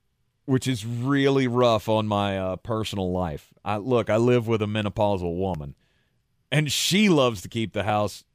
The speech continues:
at what I feel like is a crisp, cool forty-five degrees.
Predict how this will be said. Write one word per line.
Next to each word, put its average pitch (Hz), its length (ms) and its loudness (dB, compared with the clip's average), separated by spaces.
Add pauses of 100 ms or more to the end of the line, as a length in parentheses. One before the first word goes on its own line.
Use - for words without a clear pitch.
(200)
at 294 320 2
what 330 200 4
I 240 140 4
feel 330 400 -2
like 196 300 2
is 170 160 0
a 151 220 -4
crisp, 226 440 -2
cool 196 280 4
forty-five 139 640 0
degrees. 90 500 -4